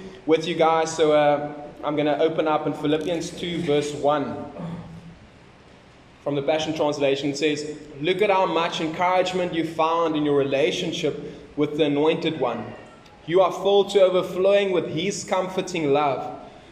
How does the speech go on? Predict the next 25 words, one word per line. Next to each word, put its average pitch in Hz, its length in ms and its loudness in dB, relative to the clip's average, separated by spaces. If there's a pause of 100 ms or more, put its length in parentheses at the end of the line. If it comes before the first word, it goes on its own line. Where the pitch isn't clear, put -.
(140)
You 175 100 2
have 190 160 6
experienced 196 760 0
a - 140 2
deepening 185 560 0
friendship 202 640 0
with 160 140 -4
the 156 80 4
Holy 156 220 2
Spirit 180 500 0
and 156 100 2
have 147 160 0
felt 180 460 2
His 151 180 -6
tender 185 400 0
affection 151 840 -2 (400)
and 139 240 -2
mercy." 143 500 2 (580)
Verse 156 360 0
two. 147 240 -6 (380)
"So 165 200 0
I'm 160 100 -4 (220)
asking 220 320 0
you, 202 100 4
my 175 200 2